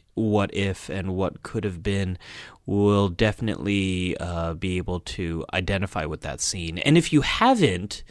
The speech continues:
as you're saying, Josue, that scene does help to sort of understand how difficult that, that can be. So I,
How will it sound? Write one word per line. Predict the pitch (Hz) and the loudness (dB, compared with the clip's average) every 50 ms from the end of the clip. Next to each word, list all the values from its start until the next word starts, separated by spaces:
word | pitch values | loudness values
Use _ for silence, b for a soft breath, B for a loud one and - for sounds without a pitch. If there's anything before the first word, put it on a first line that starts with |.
| B B B B B B B | B B B B B B B
as | - 117 117 107 113 | 2 4 4 6 6
you're | 127 160 196 | 4 4 4
saying, | 196 - - 120 104 98 95 | 4 2 0 0 2 0 0
Josue, | 98 104 - - - 95 90 90 | 0 -2 -2 0 2 2 2 4
that | 90 98 98 85 - | 4 2 2 2 2
scene | - - - 127 113 113 104 98 | 0 0 2 2 2 2 2 2
does | 90 107 101 101 104 95 - | 2 2 2 4 2 2 0
help | - - - 101 95 - _ _ B B B B B B B B B B - | -2 -2 0 0 -2 -2 _ _ B B B B B B B B B B -12
to | - - | -8 -4
sort | - 110 95 95 | -4 -2 -2 -2
of | 85 - | -4 -4
understand | - 104 101 95 - - - 104 98 92 85 | -2 -2 -2 -2 -2 -2 -2 -2 -2 -2 -2
how | 87 95 90 | -2 -2 -2
difficult | 85 - - 95 - - - - 50 - - - | -2 -2 -2 -2 -2 -2 -4 -4 -4 -4 -4 -2
that, | 90 85 82 - - _ | -2 -2 -2 -2 -6 _
that | - 90 85 - - | -6 -4 -4 -4 -6
can | - - 92 82 82 80 | -10 -8 -6 -6 -6 -4
be. | 85 82 73 76 | -4 -4 -4 -4
So | - - - 92 85 82 | -4 -4 -4 -2 0 2
I, | 87 101 | 2 0